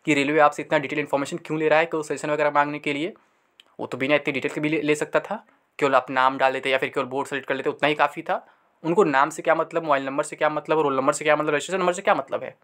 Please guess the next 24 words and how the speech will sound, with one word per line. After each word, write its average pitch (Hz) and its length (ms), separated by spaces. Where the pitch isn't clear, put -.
आखिर 196 180
इतना 190 180
डिटेल 185 220
क्यों 202 180
ले 165 60
रहे 127 80
हैं? 120 80
आप 127 60
समझ 190 280
रहे 139 120
हैं? - 120
क्योंकि 156 200
आपको 139 280
मालूम 147 300
है 151 200
कि 165 60
जो 160 100
हज़ारों 135 380
लोगों 156 140
पे 147 80
एफ़आईआर 131 300
वगैरह 135 280
हुआ 135 280
है, 139 260